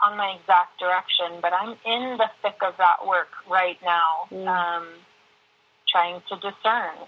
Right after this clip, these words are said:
Speaker 1: It's, it's my, it's a daily, <laughs> daily experience for me,
Speaker 2: Mm-hmm.
Speaker 1: uh,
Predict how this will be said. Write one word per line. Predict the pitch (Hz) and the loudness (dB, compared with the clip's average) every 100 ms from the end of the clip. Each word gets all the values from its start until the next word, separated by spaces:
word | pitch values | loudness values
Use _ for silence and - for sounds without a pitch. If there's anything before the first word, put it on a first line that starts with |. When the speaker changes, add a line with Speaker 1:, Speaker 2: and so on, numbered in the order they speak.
| - | -4
Speaker 1:
It's, | 180 _ - - - _ 180 | -4 _ -20 -20 -20 _ -4
it's | 175 - 190 | -4 -6 0
my, | 175 175 175 175 185 _ | 0 2 -4 -6 -10 _
it's | - | -6
a | 214 - | -6 -4
daily, | 190 190 190 180 180 - - - - - | -6 -6 -10 -8 -4 -2 -2 -4 -4 -2
<laughs> | - - 359 254 | 2 4 2 -2
daily | 285 214 233 202 | -4 -2 -2 -2
experience | 190 - - 214 202 185 180 - | -4 -8 -4 -2 0 -2 -6 -2
for | 196 180 | -2 0
me, | 175 214 269 - | -4 -4 -8 -8
Speaker 2:
Mm-hmm. | 190 180 180 180 175 _ - | -6 -6 -8 -10 -12 _ -4
Speaker 1:
uh, | - 190 185 175 170 202 | 2 4 4 4 0 -4